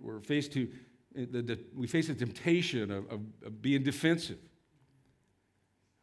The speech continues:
Our culture is so polar divided, but it's not us and them. It's not Democrat or Republican.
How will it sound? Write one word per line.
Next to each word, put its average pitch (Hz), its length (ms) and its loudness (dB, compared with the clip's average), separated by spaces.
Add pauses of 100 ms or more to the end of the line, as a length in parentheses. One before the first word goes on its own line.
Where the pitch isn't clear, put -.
Our 170 160 2
culture 151 440 2
is 95 80 -4
so 151 460 -2
polar 139 420 0
divided, 98 840 -6 (1500)
but 110 280 -2 (220)
it's 113 220 -10
not 175 220 -4
us 175 240 -4
and 123 200 2
them. 113 240 -2 (2000)
It's 120 220 -4
not 156 220 2
Democrat 165 480 2
or 151 60 -2
Republican. 127 680 -6